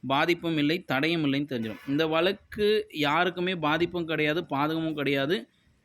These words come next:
பயம் தேவையே இல்ல. பதினாறு டீச்சர்ஸ் அவங்களுக்கான ஒரு உரிமையை, நீதியை கேட்க போறாங்க. "எங்களுக்கு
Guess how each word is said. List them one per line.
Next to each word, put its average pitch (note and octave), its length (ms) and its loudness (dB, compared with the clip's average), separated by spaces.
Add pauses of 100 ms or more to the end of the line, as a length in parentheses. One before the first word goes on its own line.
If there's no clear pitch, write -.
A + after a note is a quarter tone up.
(120)
பயம் F#3 440 0
தேவையே E3+ 480 4
இல்ல. D#3+ 340 0 (160)
பதினாறு D#3+ 440 0
டீச்சர்ஸ் G#3+ 540 -2
அவங்களுக்கான D#3+ 760 0
ஒரு D#3+ 260 2
உரிமையை, E3+ 640 0 (840)
நீதியை F3 440 2
கேட்க D#3 300 -2
போறாங்க. B2+ 540 -2 (1000)
"எங்களுக்கு D#3 460 2